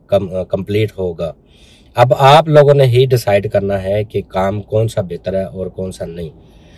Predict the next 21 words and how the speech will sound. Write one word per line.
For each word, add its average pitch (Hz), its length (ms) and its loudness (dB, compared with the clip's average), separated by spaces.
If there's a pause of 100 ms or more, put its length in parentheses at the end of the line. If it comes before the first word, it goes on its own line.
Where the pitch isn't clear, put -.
(220)
तो - 60 -4
अभी 143 340 2
फ़िलहाल 131 580 4
जो 117 260 0
base, 123 500 4 (260)
मैं 113 160 2
फिर 127 200 0
यही 139 140 4
बताता 117 380 2
चाहता 110 280 -2
हूँ 117 160 0
कि 107 180 -2 (240)
अभी 110 220 -2
जो 107 200 -2
वीज़े 107 460 2
हैं 101 160 0 (640)
वो 113 140 2
अभी 120 300 2
तक 120 220 4
बैन 101 380 4
है, 110 200 2